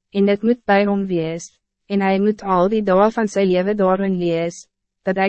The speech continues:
kan leer om die Heere sy God te vrees deur al die woorde van hierdie wet en hierdie insettinge te hou, om dit te doen, zodat sy hart hom nie verhef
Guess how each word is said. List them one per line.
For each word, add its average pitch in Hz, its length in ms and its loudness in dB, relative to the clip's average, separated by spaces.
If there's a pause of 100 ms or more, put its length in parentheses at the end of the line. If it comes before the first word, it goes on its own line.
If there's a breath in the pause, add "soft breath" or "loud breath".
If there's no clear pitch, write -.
kan 233 160 2
leer 208 380 2
om 226 160 0
die 220 160 4
Heere 196 340 2
sy 226 160 2
God 202 320 -2
te 220 140 -4
vrees 233 420 0
deur 196 300 -2
al 202 160 0
die 214 160 0
woorde 196 400 0
van 190 180 0
hierdie 214 300 0
wet 185 340 -2
en 196 160 -2
hierdie 208 300 0
insettinge 208 560 0
te 190 180 -4
hou, 147 320 0 (240)
om 185 140 -2
dit 180 160 0
te 196 160 -4
doen, 180 240 0 (440)
zodat 226 360 -2
sy 220 180 0
hart 202 300 0
hom 202 100 2
nie 226 140 2
verhef 190 480 0